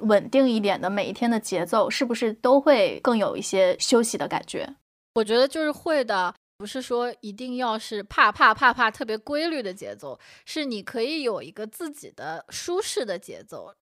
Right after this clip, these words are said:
Speaker 2: 反正我是这样，因为有的时候我觉得累是觉得不知道后面要发生什么，但如果说你已经大概想好了有可能会是什么样子的，但不是说一定要做啊，就是你会有一些这种节奏会好。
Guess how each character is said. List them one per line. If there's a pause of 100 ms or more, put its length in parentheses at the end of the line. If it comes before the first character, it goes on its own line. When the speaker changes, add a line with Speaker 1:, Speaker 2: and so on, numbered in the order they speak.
Speaker 2:
反
正
我
是
这
样，
因
为
有
的
时
候
我
觉
得
累
是 (260)
觉
得
不
知
道
后
面
要
发
生
什
么， (300)
但
如
果
说
你
已
经
大
概
想
好
了
有
可
能
会
是
什
么
样
子
的， (420)
但
不
是
说
一
定
要
做
啊，
就
是
你
会
有
一
些
这
种
节
奏
会
好。